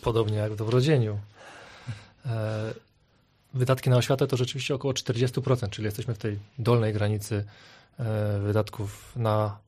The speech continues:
oświatę. E, wydajemy około dziesięciu milionów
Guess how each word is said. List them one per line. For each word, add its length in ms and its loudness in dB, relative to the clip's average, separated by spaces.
oświatę. 580 0
E, 20 -6
wydajemy 280 6
około 220 2
dziesięciu 380 -2
milionów 480 -2